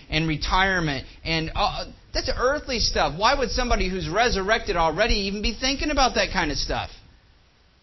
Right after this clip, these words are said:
Their, their head is already up here. You're in the clouds. You're otherworldly in your salvation. Right?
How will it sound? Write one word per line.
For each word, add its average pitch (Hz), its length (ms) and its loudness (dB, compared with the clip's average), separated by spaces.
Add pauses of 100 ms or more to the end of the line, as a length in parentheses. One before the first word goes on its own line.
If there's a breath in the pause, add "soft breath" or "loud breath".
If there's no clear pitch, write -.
(360)
Their, 247 180 6
their 240 160 6
head 269 240 2
is 277 160 0
already 247 400 6
up 254 100 2
here. 285 280 2
You're 240 180 2
in 254 60 2
the 254 100 0
clouds. 277 580 4
You're 196 160 0
otherworldly 214 1300 2 (200 loud breath)
in 185 160 2
your 170 160 2
salvation. 156 920 2 (1800)
Right? 135 320 -8